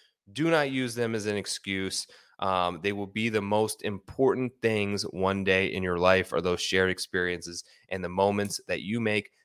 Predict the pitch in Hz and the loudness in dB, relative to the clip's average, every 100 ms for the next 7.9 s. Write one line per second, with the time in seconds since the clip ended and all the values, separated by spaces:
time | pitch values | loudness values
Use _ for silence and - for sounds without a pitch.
0 | _ - 139 143 147 131 131 117 117 117 | _ 6 8 8 4 6 8 8 8 6
1 | 113 - 104 104 117 117 - 110 110 107 | 4 0 0 4 4 4 0 -2 2 2
2 | 104 95 101 101 101 101 - _ _ 98 | 4 4 6 6 4 2 -10 _ _ -10
3 | 107 104 98 98 107 110 107 101 - 110 | -4 -2 -2 2 4 4 2 -2 -4 -2
4 | 113 104 - 104 101 101 98 98 _ _ | 0 0 2 2 2 4 4 2 _ _
5 | 101 104 - 120 110 101 107 110 - - | 0 2 4 6 6 8 8 6 2 -2
6 | - 95 - 113 107 104 101 - 95 - | -2 -2 4 10 12 12 10 4 0 2
7 | 110 107 - - 98 101 - 101 98 | 6 6 4 6 10 8 8 8 8